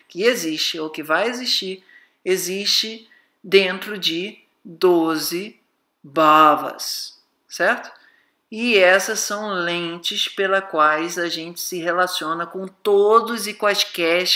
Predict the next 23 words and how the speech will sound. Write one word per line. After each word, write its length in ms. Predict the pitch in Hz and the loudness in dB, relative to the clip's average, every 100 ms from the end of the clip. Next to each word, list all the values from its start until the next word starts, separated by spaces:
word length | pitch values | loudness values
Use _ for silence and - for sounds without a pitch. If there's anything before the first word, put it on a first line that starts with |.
| - | 2
karmas 580 | 165 151 151 160 175 - | 6 8 6 0 -8 -8
que 200 | 180 175 | -6 -8
frutificam 760 | 185 185 175 - 165 156 170 | -8 -8 -8 -4 -4 -4 -4
na 100 | 170 | -4
nossa 380 | 160 156 175 160 | -2 -2 -2 -4
vida, 420 | 147 147 151 156 - - - _ - | -4 -6 -8 -12 -16 -20 -20 _ -6
ah, 380 | 156 151 143 | 0 2 2
atual. 520 | 147 202 151 127 - - _ _ - | 0 0 0 -2 -10 -20 _ _ 4
Só 180 | 285 | 6
que 120 | 302 381 | 6 4
como, 600 | 311 349 392 320 - _ _ - | 2 2 0 -6 -8 _ _ 2
ah, 260 | 185 165 156 | 6 6 4
digamos 420 | 160 165 165 156 | 0 -4 -4 -6
assim, 360 | 151 151 139 - _ _ - | -6 -8 -10 -16 _ _ -10
o 80 | |
campo 460 | 180 208 240 269 202 | -2 2 2 2 0
de 100 | - | -2
pesquisa, 880 | - 180 151 - 170 156 143 139 139 _ _ | 2 2 2 0 -2 -2 -2 -8 -12 _ _
o 120 | 175 | -12
campo 360 | - 196 208 196 | -4 -2 -2 -4
semântico, 1000 | - 196 170 160 160 151 - 151 147 143 - | -2 -2 -2 -4 -4 -6 -6 -6 -6 -8 -10
ah, 500 | 151 143 139 135 131 | -6 -4 -4 -6 -8
do, 460 | 147 160 160 165 | -6 -2 -2 -2